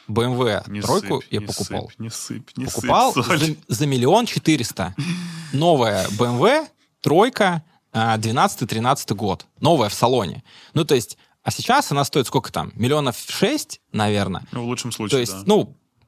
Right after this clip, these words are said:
Speaker 1: да, это же не значит, что их стали делать лучше, или мы все стали больше зарабатывать, просто потому что есть мировая инфляция. Ну, как бы есть и геополитические факторы, но в целом,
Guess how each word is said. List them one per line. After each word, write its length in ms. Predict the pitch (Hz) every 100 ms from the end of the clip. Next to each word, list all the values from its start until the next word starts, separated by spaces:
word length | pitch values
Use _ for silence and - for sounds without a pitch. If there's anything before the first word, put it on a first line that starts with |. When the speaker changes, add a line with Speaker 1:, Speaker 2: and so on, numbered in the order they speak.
| _ -
Speaker 1:
да, 320 | - 127 - _
это 340 | 143 151 156
же 100 | 156
не 100 | 156
значит, 340 | 143 247 - 143
что 720 | - 151 147 151 147 123 98 - - _ _ _
их 120 | 127
стали 240 | - 113 107
делать 360 | 104 143 123
лучше, 400 | 123 127 - 107
или 220 | 95 107 113
мы 140 | 113
все 140 | -
стали 220 | 107 107 101
больше 320 | 110 113 110
зарабатывать, 720 | 107 104 120 156 117 98 - - - -
просто 400 | 147 165 139 110
потому 320 | 95 98 185
что 160 | -
есть 320 | 147 170 - 113
мировая 440 | 98 92 123 127
инфляция. 600 | 101 117 113 95 - 98 -
Ну, 120 | 143
как 200 | - 98
бы 120 | 98
есть 340 | 95 135 - -
и 840 | 110 113 107 101 101 101 101 98 98
геополитические 720 | 107 101 117 202 294 - -
факторы, 360 | 110 - -
но 100 | 110
в 60 | 135
целом, 360 | 170 139 90